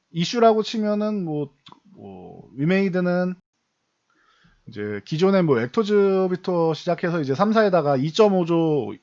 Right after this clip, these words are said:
어, 이조 오천억 정도 이제 손해배상 청구한 거, 요 부분이랑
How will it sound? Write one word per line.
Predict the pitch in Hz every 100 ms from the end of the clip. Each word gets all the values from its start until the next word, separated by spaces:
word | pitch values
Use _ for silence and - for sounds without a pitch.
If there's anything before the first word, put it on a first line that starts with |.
| -
어, | 107
이조 | 127 175 185
오천억 | 175 175 160
정도 | 170 156 156
이제 | 123
손해배상 | 123 208 214 190 185
청구한 | 208 202 180 139
거, | 104 117 220 156
요 | 139
부분이랑 | 185 190 185 180 175 170 165 185 220